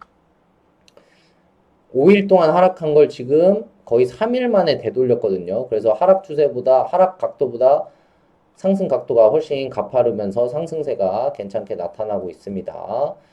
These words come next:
그래서 지금 이 일봉상 하락 추세선도 약간 돌파를 할 것 같은 움직임이고 이 저항받던 이십이 평선도 갭으로 올라탔기 때문에 이 갭자리와 이십이 평선을 지켜주는지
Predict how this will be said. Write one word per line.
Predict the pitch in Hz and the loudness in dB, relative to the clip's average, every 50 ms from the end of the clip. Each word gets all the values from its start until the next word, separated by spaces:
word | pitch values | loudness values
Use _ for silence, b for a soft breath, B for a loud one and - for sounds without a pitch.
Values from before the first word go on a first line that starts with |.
| b b b | b b b
그래서 | _ 113 113 123 117 | _ -6 -6 -6 -6
지금 | - - 127 117 123 131 131 131 131 127 131 131 117 | -6 -8 -8 -4 -2 0 2 2 2 2 2 0 -2
이 | 110 110 110 110 - - - - | -6 -8 -8 -10 -12 -12 -10 -6
일봉상 | 156 165 165 175 170 170 165 160 143 143 | -6 -2 -2 -2 -2 -2 -2 -4 -2 -2
하락 | 160 160 160 160 | -2 -2 -2 -4
추세선도 | - - 143 143 147 131 135 123 117 117 117 139 147 151 | -8 -6 -2 -2 -2 -2 -2 -6 -6 -4 0 2 4 4
약간 | 131 120 117 120 110 | 4 2 0 -2 -6
돌파를 | - - 120 120 - 139 131 127 127 | -6 -8 -10 -6 -2 0 0 0 0
할 | 143 143 | -4 -6
것 | - 139 - - _ _ _ _ | -8 -10 -12 -12 _ _ _ _
같은 | - - - _ _ - 123 120 113 - - _ _ - | -14 -14 -14 _ _ -8 -8 -8 -8 -10 -14 _ _ -10
움직임이고 | 107 110 104 107 120 117 113 104 98 95 123 151 170 185 196 208 B B B B B B B - | -8 -6 -6 -6 -6 -6 -4 -4 -2 0 2 4 6 6 6 4 B B B B B B B -12
이 | 110 104 | -10 -4
저항받던 | - 127 127 139 143 135 131 - - 143 127 | 0 0 2 2 2 2 2 2 2 0 0
이십이 | - 123 - 147 143 135 - | -2 -4 -6 -8 -8 -4 -2
평선도 | 139 123 120 120 117 113 110 123 127 135 143 139 - | -2 -2 -2 -2 -4 -2 0 2 4 4 4 2 2
갭으로 | - 113 120 120 131 127 127 127 127 127 120 98 | 0 0 0 0 0 2 4 6 6 6 6 4
올라탔기 | 107 113 117 123 120 - - 113 - - - | 2 2 2 2 2 2 -4 -14 -16 -18 -14
때문에 | - - 131 120 110 104 110 120 127 123 101 98 b b b b b b b b _ | -6 -6 -4 -4 -4 -4 -2 -2 0 0 -2 -4 b b b b b b b b _
이 | - 113 113 117 117 117 120 120 - - - _ _ _ _ _ _ _ | -12 -10 -8 -6 -4 -4 -4 -4 -6 -8 -12 _ _ _ _ _ _ _
갭자리와 | - - 120 113 - _ - 160 147 143 139 135 123 117 123 139 147 151 139 | -8 -8 -8 -8 -6 _ 6 8 8 8 8 6 4 4 6 6 6 4 2
이십이 | 117 113 - - 127 131 127 | 0 -4 -8 -10 -12 -14 -10
평선을 | - 139 127 123 113 120 117 117 113 | -8 -6 -6 -4 -2 -2 -2 -2 -2
지켜주는지 | - - - - 123 - - - 107 110 113 113 98 85 85 87 98 117 139 160 180 214 | -6 -6 -6 -6 -6 -6 -6 -8 -6 -6 -6 -8 -10 -10 -8 -8 -4 -4 -4 -4 -4 -6